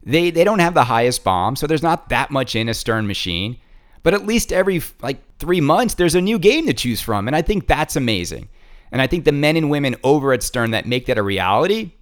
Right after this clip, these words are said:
should absolutely be applauded for what they do.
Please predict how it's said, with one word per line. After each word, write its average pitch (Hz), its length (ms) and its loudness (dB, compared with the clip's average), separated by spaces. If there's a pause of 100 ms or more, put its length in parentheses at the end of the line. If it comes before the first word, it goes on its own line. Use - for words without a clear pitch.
should - 200 -6 (160)
absolutely 247 1160 -2 (320)
be 147 120 4
applauded 175 680 2
for 123 160 -4
what 117 160 0
they 107 140 0
do. 95 340 -2